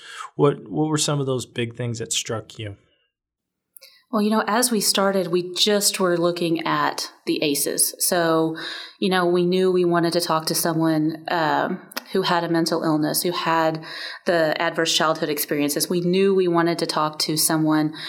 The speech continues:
Speaker 2: who, uh, had gotten out of jail, who was a mom, who was someone who had a child who had that high ace score because she had been in jail. Um, and so I knew it was going to be a sad project.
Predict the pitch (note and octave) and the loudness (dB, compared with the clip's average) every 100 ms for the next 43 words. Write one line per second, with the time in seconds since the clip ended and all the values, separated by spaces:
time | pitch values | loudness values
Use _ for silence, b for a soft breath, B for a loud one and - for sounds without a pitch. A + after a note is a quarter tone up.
0 | B B - E3+ D#3+ D#3 D3+ D3 - D3 | B B 0 2 2 2 0 0 2 2
1 | C#3 E3+ E3+ D#3 D#3+ D#3 D3 - C#3+ C#3 | 2 0 0 0 2 0 0 0 0 0
2 | D#3 - E3+ D#3 D#3+ D#3 C#3+ C#3 C3+ - | -4 -4 -2 0 0 0 2 2 0 -2
3 | E3+ D#3 F3 D#3+ D#3+ D#3 D#3+ D3+ - D#3+ | -4 0 0 2 2 0 0 -2 -2 0
4 | D#3+ D#3 - D3 D3 D3 D3 B B B | 0 -2 -2 0 0 0 -4 B B B
5 | - F3+ F3+ E3+ D#3+ D#3 D3 D3+ D3+ D3 | -2 -2 0 0 0 0 -2 0 0 0
6 | D3 D3 - D3+ D3 D3 - E3 - F#3 | 2 0 0 -2 -2 -2 -2 0 2 2
7 | E3 D#3 C3 C#3 C3+ - C3+ - - - | 0 -2 -2 -2 0 -2 -2 -4 -6 -10
8 | B B B B B - F#3+ F3+ E3 D#3 | B B B B B -2 0 2 2 0
9 | - - _ _ _ _ _ _ A3 G#3+ | -4 -14 _ _ _ _ _ _ -2 2
10 | A#3 G#3+ G3+ G#3 C4 D#4+ C4+ G#3 G#3 G3+ | 2 2 2 2 4 2 2 0 0 2
11 | G3 F#3 F3+ F3 - E3 - F3+ E3 D#3 | 2 2 2 2 2 0 0 0 0 -2
12 | D#3 - - - - - | -2 -4 -2 -2 -4 -8